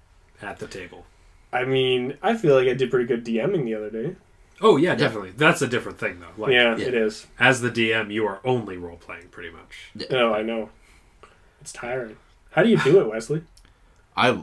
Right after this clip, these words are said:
Speaker 3: I live for it. That's, that's the best part. Like, I know, like, you know, getting to pl-, be a player, like, occasionally is, is good, but,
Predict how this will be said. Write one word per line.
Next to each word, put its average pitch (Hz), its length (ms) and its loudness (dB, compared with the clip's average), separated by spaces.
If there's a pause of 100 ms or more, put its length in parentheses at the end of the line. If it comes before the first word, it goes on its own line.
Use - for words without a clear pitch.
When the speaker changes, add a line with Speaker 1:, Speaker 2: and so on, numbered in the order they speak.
(120)
Speaker 3:
I 98 140 -8 (220)
live 95 240 -4
for - 200 -12
it. - 140 -10
That's, 110 220 -2 (220)
that's 120 220 4
the 127 120 4
best 95 300 -4
part. - 280 -6
Like, 98 220 -2 (240)
I 131 140 8
know, 147 240 8
like, 123 440 2 (220)
you 107 120 -6
know, 87 120 -6 (160)
getting 170 340 2
to 196 80 0
pl-, 131 300 -6
be 117 280 -2
a 110 60 4
player, 90 480 -4
like, - 180 -14
occasionally 87 600 -10
is, 95 240 -14 (100)
is 92 340 -12 (160)
good, 151 400 -8
but, - 220 -10